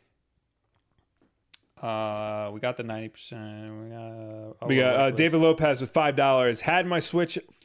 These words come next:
Speaker 2: had my Switch a week. Best Buy gives forty-five days return, so I'll exchange it. Otherwise, nah."
Speaker 1: All right.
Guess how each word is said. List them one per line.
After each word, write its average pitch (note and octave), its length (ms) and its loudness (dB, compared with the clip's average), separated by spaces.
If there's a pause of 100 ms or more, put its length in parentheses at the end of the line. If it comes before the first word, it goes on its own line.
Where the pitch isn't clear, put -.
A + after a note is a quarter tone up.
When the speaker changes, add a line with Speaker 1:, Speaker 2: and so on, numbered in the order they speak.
(120)
Speaker 2:
had E3 120 2
my E3+ 120 0
Switch F3+ 220 0
a D#3 60 2
week. F3+ 460 0
Best E3+ 240 0
Buy E3+ 200 4
gives D#3 400 2
forty-five F3+ 560 2
days F3+ 420 0
return, F#3 440 0
so D#3+ 180 2
I'll D#3 160 4
exchange F3 420 -2
it. F#3+ 160 0
Otherwise, E3+ 540 2
nah." A2 300 0 (2750)
Speaker 1:
All D3+ 80 4
right. C#4 260 0